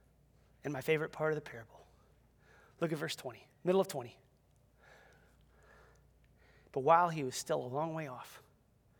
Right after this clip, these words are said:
his father saw him and felt compassion." While he was a long way off, his father saw him and felt compassion.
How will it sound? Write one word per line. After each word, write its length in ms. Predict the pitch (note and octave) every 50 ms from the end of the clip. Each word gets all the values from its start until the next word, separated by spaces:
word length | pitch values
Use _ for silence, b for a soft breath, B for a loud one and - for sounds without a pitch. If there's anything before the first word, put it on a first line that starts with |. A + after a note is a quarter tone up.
| _ - - - - - - _ - - _ _ _ - - - -
his 160 | - F3 -
father 300 | - F3+ E3 C#3+ C3+ B2+
saw 220 | - - - A3
him 220 | E3+ - G#2+ A2 - - - - - _ _ _ - - - _ -
and 200 | D#3 D3+ C#3 C#3
felt 260 | - F#3+ - - -
compassion." 520 | - D#3 C3+ - D3 C#3+ - - - - - - _ _ _ _ _ _ _ _ _ _ _ _ _ _ _ _ _ _ _ - _ _ _ _ _ _ _ _ _ _ _ _ _ _ - - _ - _ _ - _ _ _ _ _ _ _ - - _ _ _ _ _ _ _ _ _ _ - - - _ _ _ _ _ _ _ _ _ _ _ - _ _ _ _ _ _ _ _ _ - _ _ - B B B B B B B
While 240 | E3 F#3+ A3 A3 G3+
he 140 | G3+ A#3 A#3
was 180 | G#3+ G3+ D#3+
a 60 | F3 D#3+
long 300 | D#3+ G#3+ B3 B3+ A#3 G#3+
way 160 | G#3 G3+ A#3+
off, 420 | C#4+ D4 A#3+ G#3+ G#3 G3 - -
his 180 | - G3 - -
father 280 | - A3 F#3+ F3 E3+
saw 340 | E3 - - D4 D4 D4 C#4
him 340 | A#3 G#3+ G3+ F#3 F3 F3 D#3 b b b b b -
and 140 | E3+ D#3+
felt 360 | - - A#3 A3+ G#3 - - - - - - - - - - b b b b b b b b b
compassion. 540 | - F#3 D#3 - A#3+ A3+ F#3 - - C#3